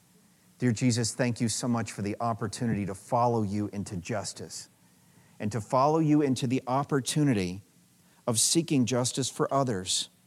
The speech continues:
We praise you and we love you, and we honor you today with these words and with the opportunity to respond to them. Heavenly Father, we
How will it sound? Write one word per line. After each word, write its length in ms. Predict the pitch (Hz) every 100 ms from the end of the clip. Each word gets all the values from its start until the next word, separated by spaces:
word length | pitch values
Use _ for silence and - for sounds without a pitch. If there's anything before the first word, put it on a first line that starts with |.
| _ _ _ _ _
We 140 | 135 135
praise 480 | - 147 147 151
you 180 | 156 156 143
and 100 | 123
we 120 | 123
love 300 | 120 123 104
you, 240 | 95 90 101 _ _ _ _ _ _ _
and 100 | 120
we 140 | 117
honor 300 | 117 127 143
you 160 | 151 139
today 280 | 131 113 123
with 260 | 113 107
these 280 | 101 143 151
words 640 | 135 135 113 92 90 - - _ _ _ -
and 80 | 117
with 120 | 113
the 120 | 117
opportunity 800 | 117 139 147 131 - 131 123 123
to 180 | 113 -
respond 640 | 110 110 - - 113 110 101
to 180 | 107
them. 300 | 92 87 90 107 _ _ _ _ _ _ _ _ _ _ _
Heavenly 320 | - 139 139
Father, 440 | 127 127 123 127 127
we 600 | 78 107 131 139 143